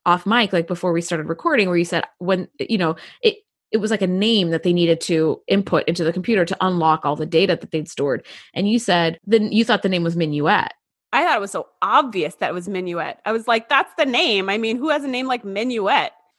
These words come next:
Speaker 2: I just was like, "It's, that's obviously it for sure." And it was so not it at all. That was not at all the name. <laughs> And, um, <laughs>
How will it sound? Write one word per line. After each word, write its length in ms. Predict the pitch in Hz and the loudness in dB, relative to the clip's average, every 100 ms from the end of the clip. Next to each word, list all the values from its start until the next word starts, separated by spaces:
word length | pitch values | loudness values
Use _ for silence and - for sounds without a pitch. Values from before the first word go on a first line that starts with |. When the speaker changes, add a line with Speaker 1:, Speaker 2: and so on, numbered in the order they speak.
| _ _ | _ _
Speaker 2:
I 80 | 214 | -4
just 160 | 226 233 | -4 -6
was 140 | 226 | -4
like, 200 | 214 202 | -2 -2
"It's, 220 | - 233 - | -2 -6 -2
that's 240 | 208 208 | -2 0
obviously 520 | - 202 202 190 190 143 | 4 4 4 -2 -4 -6
it 140 | 147 | -6
for 120 | 190 | -6
sure." 500 | 185 220 175 151 - _ _ - | -6 -4 -2 -4 -8 _ _ -6
And 100 | 247 | -2
it 80 | |
was 140 | 240 233 | -2 -2
so 280 | - 226 202 | 0 0 0
not 260 | 180 165 | -2 -2
it 220 | 160 123 - | -4 -6 -6
at 140 | 175 | -2
all. 260 | 180 165 156 | 0 0 0
That 100 | 180 | -6
was 120 | 190 | -4
not 240 | 220 220 | 2 2
at 60 | 196 | 4
all 440 | 180 156 160 202 _ _ _ _ | 2 2 -2 -8 _ _ _ _
the 80 | 220 | -6
name. 420 | 233 226 190 196 196 | 0 0 0 -4 -6
<laughs> 60 | - | -2
And, 360 | 247 285 285 - | 0 0 -4 0
um, 120 | 285 302 311 | 2 4 2
<laughs> 100 | 320 | 0